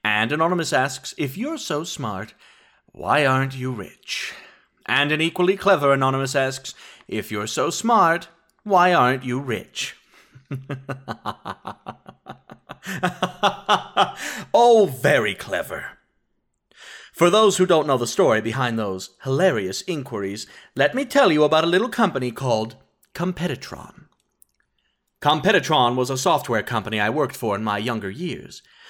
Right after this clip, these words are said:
Whilst in their employ, I created The Riddle of the Minotaur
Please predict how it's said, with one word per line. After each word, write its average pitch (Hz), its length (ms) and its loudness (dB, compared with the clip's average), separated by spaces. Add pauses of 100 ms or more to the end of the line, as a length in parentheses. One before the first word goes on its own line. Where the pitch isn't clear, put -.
(160)
Whilst 120 380 2
in 127 80 2
their 120 180 4
employ, 147 500 4
I 135 140 4
created 160 540 2 (100)
The 160 160 -2
Riddle 117 420 0
of 107 160 -2
the 113 80 -6
Minotaur - 640 -6